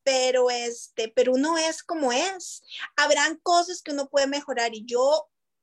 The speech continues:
todos los días trato de mejorar cosas, trato de ser mejor amiga, de mejor hija, de mejor human-, de mejor humano. O sea, siempre estamos en un constante cambio,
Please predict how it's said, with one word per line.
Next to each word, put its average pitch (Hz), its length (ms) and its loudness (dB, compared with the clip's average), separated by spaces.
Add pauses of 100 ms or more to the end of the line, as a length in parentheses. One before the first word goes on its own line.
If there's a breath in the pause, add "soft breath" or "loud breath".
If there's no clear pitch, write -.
todos 277 320 2
los 262 160 0
días 247 320 -6
trato - 260 -6
de 254 60 -6
mejorar 196 440 -12
cosas, 302 760 4 (260 loud breath)
trato 247 240 2
de 220 140 0
ser 220 180 -6
mejor 202 320 -8
amiga, 262 580 0
de 233 120 0
mejor 214 400 -8
hija, 262 640 0
de 220 80 -16
mejor 208 320 -8
human-, 269 520 2
de 233 120 -10
mejor 214 340 -4
humano. 262 340 0
O - 20 -12
sea, 285 360 0
siempre - 400 -4
estamos 370 260 0
en 359 100 2
un 339 100 -2
constante 285 760 0
cambio, 262 500 -2